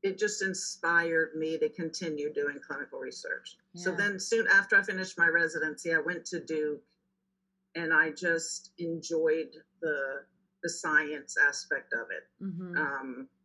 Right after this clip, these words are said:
Speaker 1: and I got to work with, uh, an individual, Andra James at Duke, and then we formalized a women's hem-, hemostasis and thrombosis clinic, and I started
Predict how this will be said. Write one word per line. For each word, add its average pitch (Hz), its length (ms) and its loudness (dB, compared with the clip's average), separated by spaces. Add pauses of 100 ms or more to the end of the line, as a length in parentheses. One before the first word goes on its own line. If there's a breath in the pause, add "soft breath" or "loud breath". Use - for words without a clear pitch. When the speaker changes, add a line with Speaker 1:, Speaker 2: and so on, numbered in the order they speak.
(300)
Speaker 1:
and 156 300 -4 (440)
I 170 120 4
got 185 300 4
to 185 120 -4
work 180 400 2
with, 165 400 0 (260)
uh, 139 360 -2 (160)
an 160 140 -2
individual, 156 1000 -4 (280)
Andra 165 480 -2
James 156 580 -6
at 135 220 -6
Duke, 139 320 -6 (320)
and 151 100 -6
then 160 200 -4
we 151 120 -4
formalized 151 1300 -4 (500)
a 156 80 0
women's 165 680 -2
hem-, 165 200 -4 (160)
hemostasis 156 760 -2
and 147 180 -2
thrombosis 143 680 -6
clinic, 185 320 0 (240)
and 160 120 0
I 156 100 2
started 160 640 2